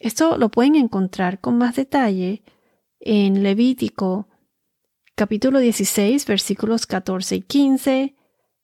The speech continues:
en el libro de Éxodo, capítulo treinta, versículo diez, y en Hebreos, capítulo nueve, versículos uno al veintiocho.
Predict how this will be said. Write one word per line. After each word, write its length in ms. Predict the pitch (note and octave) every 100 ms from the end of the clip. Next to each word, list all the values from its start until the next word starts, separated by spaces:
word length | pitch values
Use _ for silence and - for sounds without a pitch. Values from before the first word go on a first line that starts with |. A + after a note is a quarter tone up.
| _
en 420 | - A3 G3+ G3
el 320 | G3 - - G3+
libro 220 | G3+ G#3+
de 100 | G3+
Éxodo, 880 | - A#3+ - - A#3+ A#3 A#3 A#3+ A#3+ _ _ _ _ _ _ _
capítulo 520 | - G3+ G3+ A#3 G3+ F#3
treinta, 400 | A3 A3+ A3+ A#3
versículo 560 | G3+ - F#3+ F#3+ F#3
diez, 600 | G3 B3 B3+ B3+ B3 - _ _ _ _ -
y 160 | A3+
en 80 | G#3
Hebreos, 640 | F#3+ G#3 G#3+ G3+ G#3 A#3+ -
capítulo 540 | G3+ G3 G#3 A#3+ G#3+
nueve, 580 | G3+ G3 G3 G#3 C#4 -
versículos 760 | - A3 - G3+ - A3+ G#3 -
uno 460 | C4+ C#4 D#4 F4 F4+
al 220 | B3 G3
veintiocho. 920 | F#3+ F#3 F#3 F#3+ F#3 F#3 - - A3+